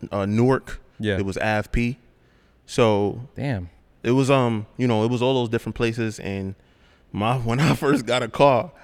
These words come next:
Speaker 1: I went to each and every one of 'em because I wasn't into nothing else. I
Speaker 2: Yeah.
Speaker 1: just always loved cars. So even when I had a slow car, I remember, you know, just taking you across
Speaker 2: Right,
Speaker 1: the
Speaker 2: right.
Speaker 1: history. My first car was a hand-me-down from my brother.
Speaker 2: What
Speaker 1: Um,
Speaker 2: was it?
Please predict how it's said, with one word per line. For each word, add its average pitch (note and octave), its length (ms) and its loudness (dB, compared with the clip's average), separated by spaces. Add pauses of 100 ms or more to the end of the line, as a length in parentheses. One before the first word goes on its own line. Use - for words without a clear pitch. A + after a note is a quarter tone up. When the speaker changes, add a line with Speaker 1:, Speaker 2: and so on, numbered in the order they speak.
Speaker 1:
I A2 60 -4
went A#2 200 -4
to G#2+ 80 -2
each A#2 300 -2
and A2+ 160 -4
every A2+ 280 -4
one B2 200 -2
of A#2 140 -6
'em A2 140 -6
because A2 500 -6 (460)
I G#2+ 100 -2
wasn't C3 300 2
into A#2+ 220 -2
nothing A#2 380 -4
else. - 380 -12 (220)
I - 80 -8
Speaker 2:
Yeah. G2+ 160 -2
Speaker 1:
just - 280 -14
always A#2 600 0
loved G#2+ 580 -6 (460)
cars. - 640 -2
So G#2 180 -8
even A2 220 -6
when A2 100 -6
I G#2+ 100 -6
had G#2+ 120 -4
a G#2+ 40 -8
slow A2+ 260 -6
car, G#2 380 -8
I G#2+ 100 -10
remember, A2 460 -4 (300)
you A2+ 80 0
know, A2+ 120 2
just C3+ 260 0 (260)
taking B2 300 0
you A#2 260 -2
across A#2 340 -2
Speaker 2:
Right, A2 140 4
Speaker 1:
the G#2+ 60 -6
Speaker 2:
right. A2 40 -10
Speaker 1:
history. A#2 480 -2 (320)
My A2+ 140 0
first A#2 280 -4
car A#2 200 2
was G#2+ 120 -4
a G2 60 -6
hand-me-down A2 520 -4
from G#2+ 140 -10
my G2+ 80 -8
brother. A#2 380 -4 (500)
Speaker 2:
What A2+ 140 -2
Speaker 1:
Um, A2 60 2
Speaker 2:
was G#2 220 0
it? F2 100 -12